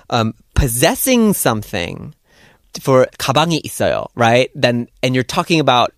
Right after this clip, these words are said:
an older person who has a 가방, then you're not going to use 계세요, because when you're talking about to have an object,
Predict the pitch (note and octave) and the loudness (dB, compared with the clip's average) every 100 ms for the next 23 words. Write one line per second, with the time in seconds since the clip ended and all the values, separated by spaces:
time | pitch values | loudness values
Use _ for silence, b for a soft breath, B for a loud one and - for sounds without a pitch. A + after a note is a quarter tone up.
0 | - C3 - E3 F#3+ F#3+ C#3+ C3 A#2+ A2 | -4 -2 2 2 4 0 -2 -2 -2 -2
1 | D#3+ E3+ D3+ B2 A2 E2 _ _ _ _ | -2 -2 -2 -2 -4 -4 _ _ _ _
2 | B B B B D3+ D#3 D#3 - F3+ E3 | B B B B 2 4 2 0 -2 0
3 | D#3 C3+ - - D3 C3+ A#2 F#2 - _ | 0 0 -4 -8 -4 0 0 0 -4 _
4 | C#3+ C3+ C#3+ A#2+ - C#3+ C#3 C3+ D3+ D3 | -4 0 0 0 -6 -2 0 0 -2 0
5 | C3+ C3 - - A#2+ D3 D#3 F3+ A#2+ A#2+ | 0 0 -2 -6 -4 0 2 2 2 -2
6 | - _ B2+ A#2+ A#2 A2+ A2 G2 - | -14 _ -6 -2 -2 0 0 0 -4